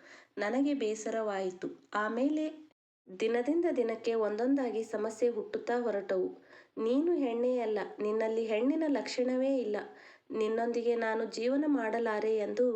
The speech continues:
ಕಿರಿಚಾಡಿದರು. ಮರುದಿನ ತನಗೆ ಒಬ್ಬ ಗೆಳತಿ ಇದ್ದಾಳೆ, ಆಕೆ ಮದುವೆ ಆದ ಹೆಂಗಸಾದರೂ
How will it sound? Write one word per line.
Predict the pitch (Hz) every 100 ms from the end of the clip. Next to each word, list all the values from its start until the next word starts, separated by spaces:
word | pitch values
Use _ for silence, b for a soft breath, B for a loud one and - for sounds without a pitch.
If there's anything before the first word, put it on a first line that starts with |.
| 220
ಕಿರಿಚಾಡಿದರು. | - 220 208 - 214 208 190 185 - B B B B 214
ಮರುದಿನ | 220 269 349 320 285
ತನಗೆ | 269 233 220 226
ಒಬ್ಬ | 220 208 214
ಗೆಳತಿ | 214 208 214 254 320
ಇದ್ದಾಳೆ, | 277 233 233 220 214 214 B B -
ಆಕೆ | 196 208 226
ಮದುವೆ | 233 214 208 294
ಆದ | 311 254 254
ಹೆಂಗಸಾದರೂ | 233 220 240 254 240 214 220 240